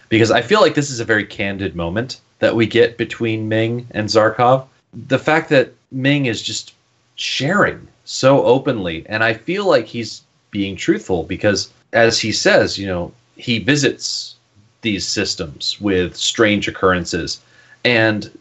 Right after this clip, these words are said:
the destruction caused by those occurrences, that's the, the joy that he gets from it. But the fact that this instance around,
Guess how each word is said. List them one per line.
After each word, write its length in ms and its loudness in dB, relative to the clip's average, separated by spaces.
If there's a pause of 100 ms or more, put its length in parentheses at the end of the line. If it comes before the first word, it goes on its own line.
(240)
the 80 0
destruction 580 -2
caused 280 0
by 120 4
those 180 -4
occurrences, 520 -4
that's 400 -2
the, 420 -4 (100)
the 120 -8
joy 440 4
that 160 -8
he 260 -12 (680)
gets 220 -2
from 220 -8
it. 160 -10
But 280 2 (540)
the 120 -2
fact 480 -2
that 380 -2
this 240 0
instance 420 -6
around, 560 -2